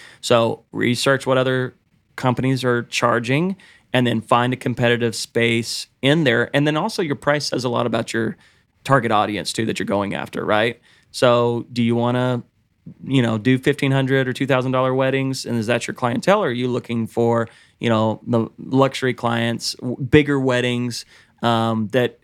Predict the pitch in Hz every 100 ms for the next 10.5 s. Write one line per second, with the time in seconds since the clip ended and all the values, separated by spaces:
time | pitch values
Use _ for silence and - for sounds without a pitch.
0 | 156 151 143 139 135 131 131 156 120 120
1 | - - - - 147 139 131 131 127 -
2 | 120 117 113 117 139 - - _ _ 123
3 | 120 120 117 117 117 117 120 113 113 113
4 | 113 120 - 120 - 120 - 117 117 117
5 | 117 113 113 110 120 113 113 113 110 -
6 | _ _ - 147 - 117 113 117 113 -
7 | 117 110 107 - - - - 117 113 113
8 | 110 107 - 127 117 113 _ _ - 131
9 | 131 131 127 127 139 175 - - _ _
10 | _ - 123 131